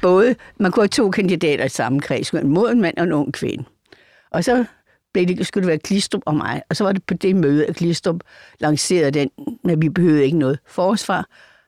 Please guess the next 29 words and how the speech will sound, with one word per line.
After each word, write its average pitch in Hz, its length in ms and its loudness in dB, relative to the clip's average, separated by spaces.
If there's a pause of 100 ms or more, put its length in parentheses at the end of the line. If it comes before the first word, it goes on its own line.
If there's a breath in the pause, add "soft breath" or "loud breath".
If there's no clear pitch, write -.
Vi 175 60 0
skulle 175 160 -4
bare 151 120 0
have 170 100 2
en 151 60 0
telefonsvar, 139 760 -2
om 135 200 0
vi 135 140 0
overgav 120 420 -6 (100)
os." - 220 -10 (840)
Og 160 100 2
jeg 190 180 2
gik 220 180 0
ind 196 160 -2
for 160 120 -4
kønskvotering, 160 800 -6
og - 120 -10
det 151 100 -8
troede 127 320 -4
jeg 135 120 -4
på. - 240 -8 (240 soft breath)
Og 156 100 -8
mig 160 200 0
skrev 151 220 -2
de 156 160 -2
læserbrev 135 640 -2
mod 143 320 2
et 143 200 -2
år, - 380 -4